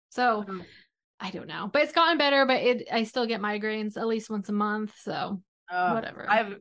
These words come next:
Speaker 2: not gotten migraines, as I said, but I do get severe headaches.
Speaker 1: Yeah, and it's
Speaker 2: Yeah.
Speaker 1: awful. It's terrible.
Speaker 2: They're scary. Whew.
Speaker 1: The head,
Speaker 2: On
Speaker 1: head
Speaker 2: that
Speaker 1: issues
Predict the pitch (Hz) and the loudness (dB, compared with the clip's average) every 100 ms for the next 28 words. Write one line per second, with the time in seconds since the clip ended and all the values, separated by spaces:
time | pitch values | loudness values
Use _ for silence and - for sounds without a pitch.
0 | - 180 208 226 247 226 214 190 175 160 | -10 0 2 2 2 2 0 -4 -4 -8
1 | 165 165 165 160 156 160 156 156 156 156 | -8 -8 -6 -6 -6 -4 -2 -2 -4 -4
2 | 160 165 165 - - 165 156 151 147 120 | -4 -6 -6 -10 -12 -12 -8 -8 -8 -8
3 | 101 85 - - - _ - 349 415 285 | -8 -12 -16 -20 -20 _ -4 0 0 -2
4 | - - 285 - 285 302 214 160 - - | -4 -6 -6 -2 -2 -2 -4 -6 -10 -8
5 | 254 294 208 - - 190 - - 143 135 | -4 -4 -4 -6 -8 -10 -18 -14 -12 -10
6 | 139 160 _ _ _ - 508 539 320 302 | -10 -12 _ _ _ -4 2 4 4 2
7 | 285 349 392 381 - 254 285 370 370 330 | 2 4 4 2 -4 -2 4 6 6 6